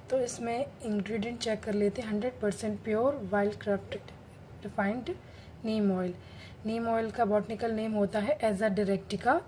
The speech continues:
indica। तो ये जो आपके plants को है,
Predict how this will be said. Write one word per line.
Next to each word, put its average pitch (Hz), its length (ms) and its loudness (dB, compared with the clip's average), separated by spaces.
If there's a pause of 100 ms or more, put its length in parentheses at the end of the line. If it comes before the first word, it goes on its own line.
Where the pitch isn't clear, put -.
(140)
indica। 208 460 0 (1400)
तो 247 100 4 (520)
ये 233 280 0
जो 254 140 0
आपके 233 220 0
plants 220 460 0
को 240 200 -4
है, 214 380 0